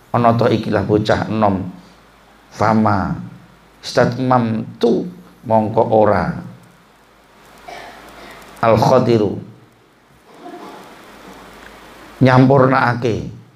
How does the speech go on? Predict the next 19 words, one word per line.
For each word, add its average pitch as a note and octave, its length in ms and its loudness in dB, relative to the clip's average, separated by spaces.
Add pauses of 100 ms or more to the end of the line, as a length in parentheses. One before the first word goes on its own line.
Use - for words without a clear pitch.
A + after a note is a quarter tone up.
(200)
Kono C3 160 0
sapa A2+ 320 0
ingsun B2+ 400 0
al A#2 160 0
khadira A2+ 480 -2
ing G#2+ 160 -4
krentek A#2+ 400 -2
fi B2+ 80 -2
nafsi A2+ 240 -2
ing A2 80 -4
dalem G#2 240 -2
awak G#2+ 160 -6
dhewe B2 160 -2
ingsun. D#2+ 320 -4 (1500)
Gusti, A#2 560 4
dia C3+ 240 2
kemudian A#2+ 720 -2 (800)
membacakan, A#2 1200 0 (1600)
membaca C3 960 4